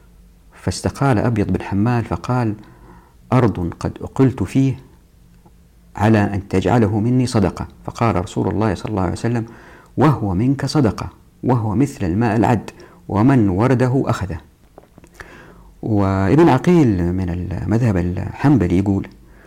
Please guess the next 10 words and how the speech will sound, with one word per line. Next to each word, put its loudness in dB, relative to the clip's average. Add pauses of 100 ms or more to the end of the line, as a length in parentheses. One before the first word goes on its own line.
(200)
"هذا 2
من 0
مواد 2
الله -2
وفيض -2 (180)
جوده 2
الذي 0
لا 2
غناء -2
عنه، 2